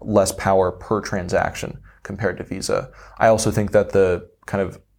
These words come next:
services on top of that transaction processing network are likely to be a lot more efficient and a lot more environmentally friendly on kind of what the,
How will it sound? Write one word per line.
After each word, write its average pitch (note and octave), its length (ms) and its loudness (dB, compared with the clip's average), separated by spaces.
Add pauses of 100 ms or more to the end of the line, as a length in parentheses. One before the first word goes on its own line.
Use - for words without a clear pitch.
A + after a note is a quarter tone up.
(160)
services G#2 680 2
on F2+ 240 -2
top G#2 320 2
of G2+ 80 4
that F#2+ 160 4
transaction F2+ 540 -2
processing F2+ 580 -2
network E2 540 -4 (240)
are G2+ 100 4
likely G2 300 4
to F#2+ 80 0
be F#2+ 100 4
a F2 80 6
lot F2 240 4
more E2+ 180 0
efficient F2+ 440 -2
and F2 80 0
a - 20 -2
lot E2+ 200 2
more F2 180 0
environmentally E2+ 520 0
friendly F2+ 560 0 (280)
on F#2 240 2
kind F2+ 180 2
of E2+ 140 0
what F2+ 140 2
the, E2+ 300 4